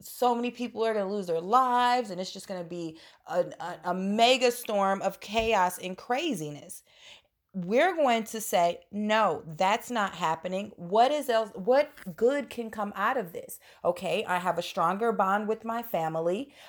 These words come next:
I end up, you know, coming up with a million dollar idea while I'm in quarantine, while I'm in quarantine, and I can actually, um, this is going to grow into a million dollar business.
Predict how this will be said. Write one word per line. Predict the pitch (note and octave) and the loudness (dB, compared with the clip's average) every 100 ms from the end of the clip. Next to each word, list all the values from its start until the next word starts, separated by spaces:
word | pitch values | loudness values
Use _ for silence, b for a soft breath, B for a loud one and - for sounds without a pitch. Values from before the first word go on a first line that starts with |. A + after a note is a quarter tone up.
| B | B
I | F#3+ F#3+ | 2 2
end | F#3+ G#3 | 0 2
up, | G#3 G3+ G3+ - | 6 6 4 -2
you | G3+ | -4
know, | G3 F3+ F3+ | 2 2 2
coming | F3+ A3 A3 A#3 | 0 0 0 0
up | A3 | 0
with | G#3+ G3+ | 0 -2
a | |
million | F3+ F3 F3+ G#3 B3 | -2 0 0 0 -2
dollar | A#3+ G#3+ A3 A3 | 0 2 0 0
idea | A3 G#3+ F3+ F3 F3+ | -2 -2 -2 0 0
while | F3 E3 | 2 0
I'm | E3+ - | -2 -4
in | G3 A#3+ | -4 -4
quarantine, | C#4+ A3+ G3 E3 E3+ E3 C#3+ D3 A3 _ b b b | -4 -4 -4 -4 -10 -12 -12 -12 -14 _ b b b
while | E3 F3+ | 2 4
I'm | F#3+ F#3+ | 2 -2
in | G3 D4 | -6 -4
quarantine, | - A#3 A3 A3 A3 | -2 -2 -4 -6 -8
and | G3 F3 | -8 -2
I | G#3 | -2
can | G#3+ F#3 - | -2 -8 -8
actually, | E3 G#3 - G#3+ G3 F3+ E3+ E3+ F3 B B - | -4 -4 -4 -6 -6 -4 -6 -8 -12 B B -4
um, | F3+ F3 E3+ D#3 D#3 _ _ | 0 2 2 -2 -10 _ _
this | F3+ A#3 A#3+ | -2 -2 -2
is | A3+ | -4
going | G#3+ G3+ | 0 0
to | G3+ G3 | -2 -8
grow | E3 F#3 G3 | 2 4 4
into | G3+ G3 | 2 0
a | E3 | 0
million | D#3+ F3 A3+ B3+ | 2 2 2 2
dollar | B3 B3+ B3 | 2 4 0
business. | - F3 E3+ E3+ A#3+ - | -2 -8 -8 -8 -10 -14